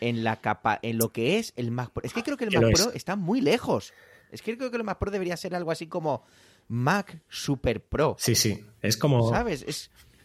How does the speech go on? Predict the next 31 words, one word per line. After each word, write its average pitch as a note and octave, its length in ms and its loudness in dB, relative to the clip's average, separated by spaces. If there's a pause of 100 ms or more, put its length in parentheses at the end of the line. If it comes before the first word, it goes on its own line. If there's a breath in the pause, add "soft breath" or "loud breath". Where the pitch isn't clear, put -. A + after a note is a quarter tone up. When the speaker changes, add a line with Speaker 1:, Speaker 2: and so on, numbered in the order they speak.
(400 loud breath)
Speaker 2:
Sí, - 280 2
inter-, A#2+ 440 4
Interestelar A2+ 800 2
Mac C3+ 380 2
o B2 120 4
algo B2+ 160 6
así. - 240 4 (140)
Speaker 1:
Sí, A3 360 6
algo A#3+ 240 4
Speaker 2:
<laughs> - 20 8
Speaker 1:
así. A3 320 4
Es F3 140 0
que A#3+ 220 -4
creo G#3 160 2
que, A#3+ 100 -4
es - 200 -2
que B3+ 200 -2
creo A#3 280 2
que - 80 0
el E3+ 80 0
problema C#3+ 380 0
es G2 80 -4
que - 100 -4
la B2+ 120 4
palabra F3+ 380 2
Pro G3 340 2
Speaker 2:
Sí. G2 300 2
Speaker 1:
en A#2 120 0
el A2 120 0
Mac D3+ 220 -2
Pro F3+ 300 0